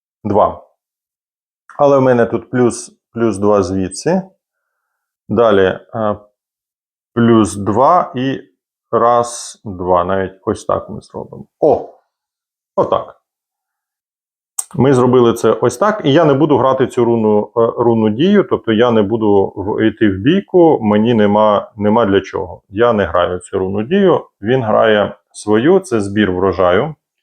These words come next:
В нього плюс один автоматично йде, Тор, е,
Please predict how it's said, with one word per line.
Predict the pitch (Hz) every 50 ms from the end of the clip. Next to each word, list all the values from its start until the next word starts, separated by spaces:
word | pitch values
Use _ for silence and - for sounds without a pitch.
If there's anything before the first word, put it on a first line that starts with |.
| _ _ _ _ _ _ _ _ _ _ _ _ _ _ _
В | 110
нього | 117 117 104 104 -
плюс | - 101 101 92 - 104
один | 98 90 98 98 90 90 90 _ _ _ _ _ _ _ _ _ _ -
автоматично | 110 101 - 117 110 107 104 104 - 104 98 - - 98 95
йде, | 92 92 87 113 139 160 165
Тор, | 165 165 - 113 107 104 95 -
е, | - - - _ _ _ _ _ _ _ _ _